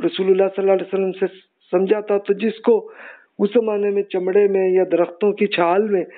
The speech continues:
जैसे लिखते थे, उस तरह लिख लिया। अब हुआ ये कि रसूलुल्लाह सल्लल्लाहु अलैहि वसल्लम ने तो बाकायदा पेपर्स परचेज करके चाइना से और उसमें बाकायदा लिख दिया था उसे, इसकी सही हदीस में आपको मिलेगा।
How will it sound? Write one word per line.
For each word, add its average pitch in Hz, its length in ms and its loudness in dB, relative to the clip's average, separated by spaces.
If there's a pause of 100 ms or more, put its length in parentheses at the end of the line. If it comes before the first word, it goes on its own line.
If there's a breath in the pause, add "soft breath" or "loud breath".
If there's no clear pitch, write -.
(240 loud breath)
जैसे 185 200 0
लिखते 185 340 0
थे, 202 140 2
उस 170 220 -2
तरह 190 180 2
लिख 160 200 -4
लिया। 208 300 2 (600 loud breath)
अब 202 200 -2
हुआ 247 160 4
ये 175 200 -4 (440)
कि 226 60 -2
रसूलुल्लाह 220 480 2
सल्लल्लाहु 208 340 0
अलैहि 190 180 -8
वसल्लम 196 200 -4
ने 196 80 0
तो 190 100 -2
बाकायदा 185 500 0 (540)
पेपर्स 196 640 -2 (680)
परचेज 196 440 0
करके 190 400 0
चाइना 185 420 -2
से 143 280 -6 (380 soft breath)
और 185 200 0
उसमें 190 440 -2
बाकायदा 170 500 2
लिख 160 260 -2
दिया 143 260 -2
था - 160 -16
उसे, - 220 -20 (1600)
इसकी - 240 -6
सही 185 220 2
हदीस 156 480 -6
में 185 80 2
आपको 160 220 -4
मिलेगा। - 520 -6